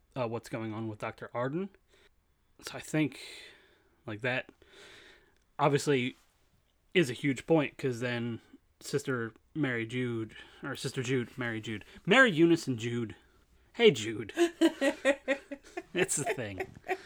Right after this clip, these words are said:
Speaker 1: Um, there's too many names.
Speaker 2: There really are. That's
Speaker 1: 'Cause then
Speaker 2: funny.
Speaker 1: she goes by Judy later.
Speaker 2: Yeah. Well, that was what she was before Sister
Speaker 1: And
Speaker 2: Jude,
Speaker 1: then she
Speaker 2: too.
Speaker 1: also goes by Betty Drake or Betsy Drake. One of those two.
Speaker 2: Betty Drake.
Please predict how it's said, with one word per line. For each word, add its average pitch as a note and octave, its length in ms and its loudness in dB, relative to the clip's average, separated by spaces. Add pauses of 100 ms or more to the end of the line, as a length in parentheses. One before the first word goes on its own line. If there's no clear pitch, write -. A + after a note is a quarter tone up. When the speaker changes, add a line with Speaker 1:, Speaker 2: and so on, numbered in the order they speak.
(400)
Speaker 1:
Um, C3 420 2 (720)
there's - 140 -4
too F#4+ 100 4
many D#4 140 8
names. G#3+ 600 4 (160)
Speaker 2:
There G3 160 4
really F3 220 0
are. D#3+ 320 -4 (460)
That's G3 260 -10
Speaker 1:
'Cause B2+ 120 -2
then F3 120 6
Speaker 2:
funny. - 80 0
Speaker 1:
she D3 120 0
goes D3 160 6
by B2 140 0
Judy A#2 400 0
later. G#2 400 -4 (140)
Speaker 2:
Yeah. F#3 260 -6 (140)
Well, B3+ 100 4
that C4 160 6
was B3 180 0
what G3+ 140 -2
she - 120 -6
was F#3+ 200 -4
before F#3 380 -8
Sister - 280 -10
Speaker 1:
And B2+ 80 -4
Speaker 2:
Jude, A#2+ 80 -2
Speaker 1:
then A2+ 140 -4
she - 100 -8
Speaker 2:
too. C3+ 60 -2
Speaker 1:
also B2+ 180 -4
goes A#2 180 -2
by G#2+ 280 -6 (580)
Betty A2 640 -4 (360)
Drake - 460 -6
or G#2 220 -6
Betsy B2+ 360 -6
Drake. D3 420 -6 (180)
One B2+ 120 -4
of G#2+ 60 -6
those G2 160 -8
two. - 40 -6
Speaker 2:
Betty F3 300 2
Drake. E3+ 460 -10